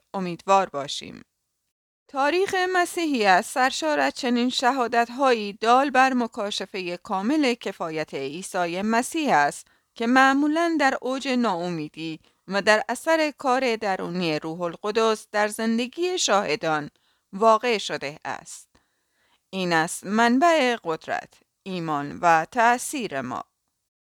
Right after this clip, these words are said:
شهرت لوئیس پالو به خاطر خدمات بشارتی او در روزگار ماست. در زندگی نامه اش آمده است که وقتی او هم به آخر خط رسیده بود،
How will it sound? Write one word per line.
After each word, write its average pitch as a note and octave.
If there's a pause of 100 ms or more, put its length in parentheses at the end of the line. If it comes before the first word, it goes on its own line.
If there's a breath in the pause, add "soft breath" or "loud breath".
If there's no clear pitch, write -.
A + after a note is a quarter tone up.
(180)
شهرت F4 (280)
لوئیس C4+
پالو E3 (180)
به G#3+
خاطر E4+
خدمات C#4
بشارتی G3
او D#3
در F#3
روزگار G#3
ماست. - (920)
در C#4
زندگی F4
نامه D#4+
اش G#3
آمده F#3
است D#3
که G#3+
وقتی F#3+
او E4+
هم E4+
به E4+
آخر A#3+
خط D#3
رسیده G#3
بود، C#4+